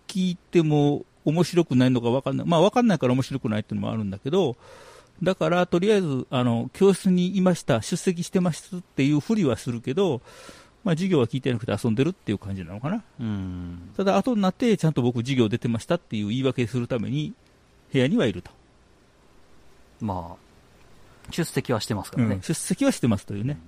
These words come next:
Speaker 2: うん。うん。かといってな、まあ、今になったら、その、ばらけるっていうのが、よく、い-、いや、今のこのコロナの状況では良かったりするのか。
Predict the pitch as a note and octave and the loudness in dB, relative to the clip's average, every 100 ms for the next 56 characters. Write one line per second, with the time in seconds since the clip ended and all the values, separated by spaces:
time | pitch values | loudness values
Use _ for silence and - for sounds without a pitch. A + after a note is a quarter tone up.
0 | - - _ - _ _ _ _ _ _ | -20 -20 _ -20 _ _ _ _ _ _
1 | _ _ - - G#2+ G2+ F#2+ F#2 F2+ E2+ | _ _ -20 -10 -8 -6 -6 -8 -10 -14
2 | - - - - - - - - - - | -20 -20 -20 -20 -20 -20 -20 -20 -20 -20
3 | - - - B2+ G2 - D3+ B2+ G2 - | -20 -18 -10 -8 -8 -10 -6 -6 -6 -6
4 | A#2 G2 F2+ B2+ _ - C3 D3+ F3 G#2+ | -4 -4 -6 -16 _ -10 -4 -2 -2 -4
5 | F#2+ - F#2 F2 B2+ A#2 G#2+ G2+ - _ | -6 -6 -8 -6 -6 -4 -4 -6 -12 _
6 | _ _ G#2 C3 D3 - B2 B2 - G2+ | _ _ -4 -2 -2 -2 -4 -4 -8 -8
7 | F#2+ F2 F2 - _ _ - C3+ C3+ - | -8 -10 -14 -20 _ _ -6 -6 -6 -12
8 | C#3 D3 D3 D#3+ D#3+ - E3+ G3+ F3+ B2 | -8 -8 -6 -6 -6 -6 -4 -4 -4 -6
9 | D#3+ D3+ E3 E3+ A#2 F#2 G#2+ G2 G2+ G#2 | -6 -6 -4 -2 -2 -4 -8 -6 -8 -8
10 | G#2 G#2+ G#2 - F#2 - F#2 - | -8 -8 -8 -10 -14 -12 -14 -14